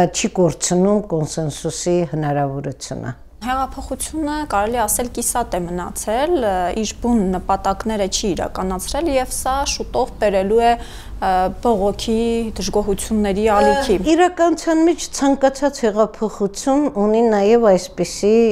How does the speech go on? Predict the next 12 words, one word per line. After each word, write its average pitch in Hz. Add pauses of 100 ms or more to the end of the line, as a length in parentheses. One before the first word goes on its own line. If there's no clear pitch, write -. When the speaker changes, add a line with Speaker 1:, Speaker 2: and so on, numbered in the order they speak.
(120)
Speaker 1:
եթ-, 180
եթ 208
հեղափոխական 160
շրջան։ -
Ցանկացած 208
հեղափոխություն, 180
ը, -
նախ 226
և 214
առաջ, 226 (240)
ա, 185 (320)
և 185